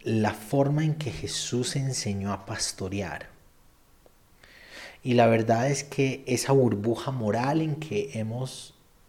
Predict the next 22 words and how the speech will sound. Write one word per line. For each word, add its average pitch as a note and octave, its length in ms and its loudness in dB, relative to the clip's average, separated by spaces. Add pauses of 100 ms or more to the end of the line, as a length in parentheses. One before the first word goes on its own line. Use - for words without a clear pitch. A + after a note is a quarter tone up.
(480)
ensalzado A2+ 1120 0
el G#2+ 120 0
pastorado A2+ 960 -6 (1160)
no C3 220 6
es D3 240 2
parte C#3+ 640 -2 (420)
de B2 300 4
lo A#2+ 220 0
que G2 500 -2 (240)
Jesús - 680 -2
enseñó C3+ 800 -2 (100)
acerca - 600 -4
del - 140 -6
pastorado. - 720 -6 (500)
En C3+ 140 2
general, C#3 720 4 (560)
el A2+ 180 2
modelo A#2+ 680 4 (400)
del B2 340 6
pastorado G2 800 0
es G2 180 -4
Jesús. - 760 -12